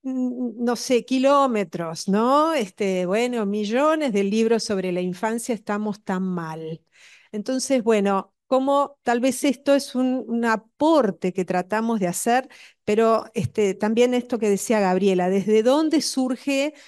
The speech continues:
la necesidad? Y tratamos también como, este, a-, por eso apostamos mucho a lo que es este trabajo de la técnica de observación, no solamente, este, con fundamentos psicoanalíticos, sabemos que estas edades que tiene, este, un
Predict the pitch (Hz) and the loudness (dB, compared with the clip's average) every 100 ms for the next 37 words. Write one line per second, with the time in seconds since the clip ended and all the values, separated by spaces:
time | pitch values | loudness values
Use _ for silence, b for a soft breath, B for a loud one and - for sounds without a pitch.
0 | B 190 202 202 190 190 - 185 175 156 | B -2 0 0 -2 -4 -2 -2 -2 -4
1 | 160 _ _ B B B 240 240 254 240 | -12 _ _ B B B -4 -2 0 0
2 | 294 320 339 - - 226 240 269 302 294 | 2 2 0 -2 -2 0 2 2 2 2
3 | 302 277 208 214 208 208 214 233 233 190 | -4 -8 -8 -4 -2 0 0 0 -2 -8
4 | 185 190 185 175 - - 190 208 190 185 | -4 -2 -2 -4 -10 -16 -6 -2 -2 0
5 | 190 180 208 311 311 277 240 277 302 208 | -2 -2 -2 -2 0 0 0 2 2 0
6 | - 190 175 180 175 190 190 - 202 202 | 0 0 0 -2 0 -2 0 -4 -4 -6
7 | 190 175 185 185 - 196 180 165 - 196 | -6 -2 -2 -2 -2 -2 -2 -4 -2 -2
8 | 196 202 190 170 160 160 170 160 156 - | 0 -2 -4 -4 -6 -6 -8 -8 -8 -2
9 | 233 208 185 190 B B B B B 262 | 0 2 -2 -6 B B B B B 0
10 | 349 - 339 294 247 254 262 262 277 269 | 0 2 2 2 2 2 2 0 0 2
11 | 277 - 190 214 196 196 208 208 - 202 | 0 -2 -2 -2 0 2 2 0 0 0
12 | 185 180 190 190 196 196 180 170 170 196 | 2 2 2 2 -2 -2 -4 -4 -2 -2
13 | 262 240 233 208 214 208 220 220 302 349 | -2 -2 -6 -2 -4 -2 -2 2 2 2
14 | 330 320 233 233 220 - 196 185 190 202 | 2 2 -2 0 -2 0 0 2 2 0
15 | 196 196 180 196 196 196 202 220 - - | -2 -4 0 2 2 2 0 0 -4 -6
16 | - 180 175 214 220 208 185 | -2 -2 0 0 2 2 0